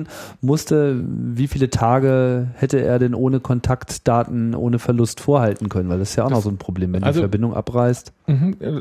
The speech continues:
Speaker 1: also ja, das ist natürlich auch eingeplant. Also geplant war für drei Tage. Wir hätten wahrscheinlich vielleicht auch vier hingekriegt. Ähm, also die, die Menge des,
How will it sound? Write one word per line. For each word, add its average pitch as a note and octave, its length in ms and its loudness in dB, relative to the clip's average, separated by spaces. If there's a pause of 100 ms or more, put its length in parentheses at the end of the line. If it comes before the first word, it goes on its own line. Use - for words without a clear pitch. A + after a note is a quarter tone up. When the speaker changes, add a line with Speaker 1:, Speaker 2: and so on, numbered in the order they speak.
Speaker 1:
also B2+ 320 2
ja, A#2+ 240 2
das D3+ 140 0
ist - 20 0
natürlich - 300 -2
auch D#3+ 140 2
eingeplant. E3 580 0
Also B2+ 160 -2
geplant B2+ 480 0
war C3+ 80 2
für B2+ 160 -2
drei B2 180 -2
Tage. D3 420 0
Wir C3 100 0
hätten C3 200 -2
wahrscheinlich A#2+ 340 -2
vielleicht - 220 -4
auch A#2+ 80 -8
vier F3 240 -4
hingekriegt. D#3 640 -4 (520)
Ähm, A#2 460 2
also B2 200 -2
die, A#2 340 -2
die A#2 320 -4
Menge D3 380 4
des, - 400 -6